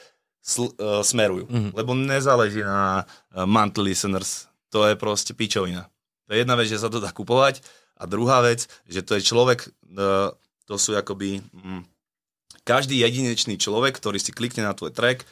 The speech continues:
Speaker 1: je jeden monthly listener. Čiže päťsto tisíc ľudí za mesiac si kliklo na tvoju pesničku. To neznamená, že ti nabehnú streamy, lebo každý z tých ľudí to môže počúvať dve minúty a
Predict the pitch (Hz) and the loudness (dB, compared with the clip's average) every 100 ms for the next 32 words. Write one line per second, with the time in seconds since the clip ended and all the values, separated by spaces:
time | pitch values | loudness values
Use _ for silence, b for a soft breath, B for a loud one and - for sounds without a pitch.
0 | b _ 95 104 110 110 110 104 101 90 | b _ -6 0 2 2 0 0 -2 -4
1 | 95 92 - 87 82 - _ _ _ _ | -6 -6 -6 -6 -10 -18 _ _ _ _
2 | - 104 107 143 143 135 127 104 98 123 | -4 -4 0 0 0 0 2 0 2 2
3 | 120 101 107 123 - 110 - 98 113 110 | 4 4 2 2 2 2 0 -4 -4 -2
4 | 104 98 95 98 98 92 95 - - - | 0 0 0 -2 0 -2 -4 -6 -8 -6
5 | 104 110 131 135 135 120 98 98 98 113 | -2 0 2 2 2 2 0 -2 0 0
6 | 110 101 - 110 107 113 104 92 104 107 | 0 -2 -4 -2 0 0 -2 -2 2 2
7 | 113 - 90 90 101 104 95 95 95 90 | 2 -2 -2 0 0 0 0 0 0 -2
8 | 92 101 95 90 95 95 101 95 98 | -2 0 0 2 2 4 2 2 2